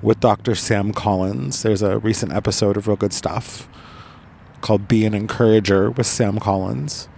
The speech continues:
It was a beautiful three days of connecting, of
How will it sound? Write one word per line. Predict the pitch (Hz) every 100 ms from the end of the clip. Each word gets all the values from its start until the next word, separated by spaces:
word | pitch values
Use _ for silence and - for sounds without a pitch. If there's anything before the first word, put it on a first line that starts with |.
| - -
It | 156
was | 131
a | 127
beautiful | 127 147 165 165 147 143
three | - - 147
days | 143 143 143 139 120
of | - 123 127 127 120 -
connecting, | - 127 127 127 139 120 120 120 117
of | 110 - 117 113 117 117 117 110 -